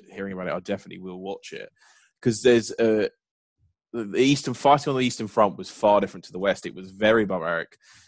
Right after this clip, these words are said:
I think prisoners of war survival rates on both sides were below fifty percent.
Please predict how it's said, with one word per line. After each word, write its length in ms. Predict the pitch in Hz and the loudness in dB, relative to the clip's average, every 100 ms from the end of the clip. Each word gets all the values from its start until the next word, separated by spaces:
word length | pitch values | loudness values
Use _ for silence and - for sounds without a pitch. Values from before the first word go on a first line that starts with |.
| _ | _
I 80 | 104 | -6
think 320 | - 113 - _ _ _ _ - | -4 -6 -8 _ _ _ _ -4
prisoners 460 | 127 113 117 107 | -2 0 -2 -2
of 100 | 104 | -6
war 520 | 98 101 101 95 92 | -4 0 0 -2 -6
survival 400 | 90 98 98 95 | -8 2 2 2
rates 280 | 92 95 - | 0 -2 -2
on 60 | 90 | -6
both 220 | 101 101 | -4 -4
sides 340 | - 87 85 | -4 -6 -6
were 120 | 90 87 - | -12 -12 -6
below 320 | 92 95 95 | -2 0 -2
fifty 320 | - 87 - | -6 -16 -20
percent. 500 | _ - 90 80 | _ -4 -2 -2